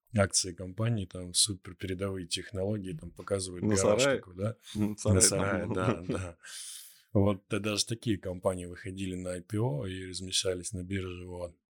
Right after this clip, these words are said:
Speaker 1: А сейчас, ну, как бы будет, но, может быть, будет, но не уже, наверное, такого, как в две тысячи первом, наверное, не будет еще долго, потому что такого количества денег, наверное, в ближайшее время не
Speaker 2: Будет.
Speaker 1: появится
Speaker 2: <laughs>
Speaker 1: просто,
Speaker 2: Денег
Speaker 1: вот.
Speaker 2: становится
Speaker 1: <laughs>
Speaker 2: больше, но толку от них меньше, да?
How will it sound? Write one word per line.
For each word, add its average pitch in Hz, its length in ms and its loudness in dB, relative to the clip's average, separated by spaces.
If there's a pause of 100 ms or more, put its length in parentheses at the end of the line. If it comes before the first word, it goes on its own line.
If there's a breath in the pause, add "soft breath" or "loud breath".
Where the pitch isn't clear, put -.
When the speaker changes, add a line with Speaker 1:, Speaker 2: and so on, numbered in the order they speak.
(100)
Speaker 1:
А 98 100 4
сейчас, 147 440 8
ну, 139 300 0 (180)
как 104 180 -4
бы 104 80 -4
будет, 147 420 4
но, 107 120 -4
может 110 340 -2
быть, 104 120 -12
будет, 131 300 -2
но 107 100 -2
не 104 180 -4
уже, 104 260 0
наверное, 107 360 -2
такого, 113 500 4
как 95 240 -4
в 95 60 -10
две 92 120 -8
тысячи 95 380 -2
первом, 107 420 -2
наверное, 92 320 -12
не 95 120 -14
будет 101 400 -8 (420)
еще 101 300 4
долго, 98 440 -2
потому 90 400 -4
что - 160 0 (100)
такого 120 380 2
количества 101 560 0
денег, 95 480 -6 (440 soft breath)
наверное, 101 640 2
в 87 60 -10
ближайшее 98 640 -2
время 95 260 -6
не 101 60 0
Speaker 2:
Будет. 123 340 10
Speaker 1:
появится 95 400 4
Speaker 2:
<laughs> - 0 -
Speaker 1:
просто, 92 400 4
Speaker 2:
Денег 135 320 6
Speaker 1:
вот. - 20 2
Speaker 2:
становится 113 500 8
Speaker 1:
<laughs> - 20 0
Speaker 2:
больше, 123 640 4
но 113 320 2
толку 131 380 2
от 98 120 0
них 110 240 -2
меньше, 92 540 -2
да? 107 200 -6